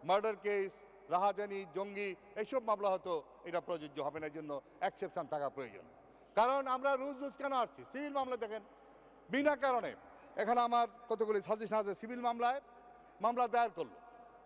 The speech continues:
নোটিশ সার্ভ হলো, প্রসিডিউরাল ডিফেক্ট, এক বছর পরে মামলা রেডি হয়, দুই বছর পরে নোটিশ সার্ভ হয় না। আপনার আবার যেই জবানবন্দি আমরা দিলাম, প্লেন দিলাম, এইটা আবার গড় গড় করে পুনরাবৃত্তি করতে হবে। হয়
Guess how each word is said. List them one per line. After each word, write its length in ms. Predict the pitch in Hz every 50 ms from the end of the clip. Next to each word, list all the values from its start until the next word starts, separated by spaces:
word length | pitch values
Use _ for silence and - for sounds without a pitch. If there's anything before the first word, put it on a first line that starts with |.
| - - - - - - 180
নোটিশ 340 | 240 262 226 269 262 233
সার্ভ 240 | - 233 220 208 196
হলো, 120 | 185 180 170
প্রসিডিউরাল 500 | - 240 254 208 254 247 254 254 247 220
ডিফেক্ট, 340 | 185 226 175 185 139 - - - - - - - - - - - - -
এক 300 | - 208 254 277 269 220
বছর 240 | 254 277 - 285 277
পরে 220 | 269 277 277 269 262
মামলা 260 | 262 262 262 262 254
রেডি 200 | 247 247 254 240
হয়, 180 | 214 160 107 - - - - - -
দুই 100 | - 254
বছর 280 | 240 233 214 - 220 214
পরে 240 | 196 208 175 143 113 - - - - -
নোটিশ 300 | 220 240 208 233 226 -
সার্ভ 240 | - 208 202 190 156
হয় 120 | 147 131
না। 120 | 107 90 - - - - - - - - - - -
আপনার 320 | 175 185 196 180 214 208 208
আবার 360 | 208 233 240 254 262 269 262 - - - - - - - - -
যেই 180 | 165 196 226 220
জবানবন্দি 540 | 226 233 226 240 240 240 240 247 247 233 254
আমরা 200 | 254 247 254 247
দিলাম, 300 | 208 233 247 262 262 247 -
প্লেন 240 | - 233 247 262 254
দিলাম, 400 | 233 233 247 262 269 285 320 349 - - - - - -
এইটা 260 | - 226 226 254 240
আবার 180 | 240 233 226 208
গড় 200 | 202 226 220 208
গড় 160 | 208 208 196
করে 200 | - 202 196 196
পুনরাবৃত্তি 480 | 190 202 202 196 180 - 156 151 - -
করতে 220 | 156 151 - 151
হবে। 100 | 151 143
হয় 240 | 170 226 262 294